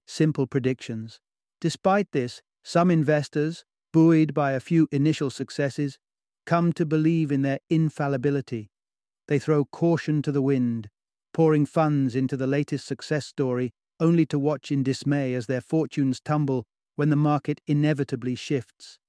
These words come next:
This overconfidence can lead to rash decisions and stark losses.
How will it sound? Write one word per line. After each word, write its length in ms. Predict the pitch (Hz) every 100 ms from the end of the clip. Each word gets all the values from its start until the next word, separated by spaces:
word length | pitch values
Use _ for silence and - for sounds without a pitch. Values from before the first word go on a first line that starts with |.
| _ _ _ _ -
This 180 | 170
overconfidence 840 | 165 151 139 - 156 151 143 135 147
can 240 | - 139
lead 160 | 143 135
to 140 | 135
rash 360 | 131 151 151 -
decisions 540 | 143 - 151 135 131
and 120 | 123
stark 460 | 127 - 143 139 -
losses. 560 | 135 139 - 110 101